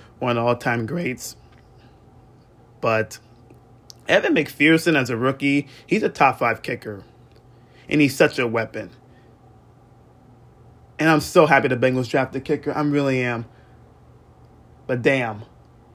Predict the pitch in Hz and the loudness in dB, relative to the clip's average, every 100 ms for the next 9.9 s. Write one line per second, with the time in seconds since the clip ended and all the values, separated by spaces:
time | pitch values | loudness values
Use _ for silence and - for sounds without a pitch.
0 | - - - - - - - 135 - 202 | -20 -20 -20 -20 -20 -20 -8 0 6 6
1 | 180 208 185 - 180 175 156 143 135 151 | 6 4 4 6 8 8 6 4 4 2
2 | 147 135 - 160 147 135 127 139 123 117 | 2 -4 -2 0 0 -2 -6 -6 -4 -4
3 | 110 113 127 147 165 - 196 170 160 135 | -4 -4 2 4 2 2 2 4 4 4
4 | 127 - - 143 - 165 131 - 135 127 | 0 -6 -2 -2 0 -2 -2 0 0 0
5 | 120 117 139 127 120 - - 160 127 113 | -2 -2 0 0 -2 -6 0 2 2 0
6 | 110 104 123 113 - - - - - 170 | -4 -2 -2 -2 -6 -16 -20 -20 2 4
7 | 196 175 143 131 - 160 165 - 175 170 | 4 2 2 0 2 4 4 2 2 2
8 | 165 - - - - - - - 139 131 | -2 -14 -20 -20 -20 -20 -20 -6 -4 0
9 | - 165 165 156 143 - 143 131 110 | 4 4 4 0 0 2 2 2 -2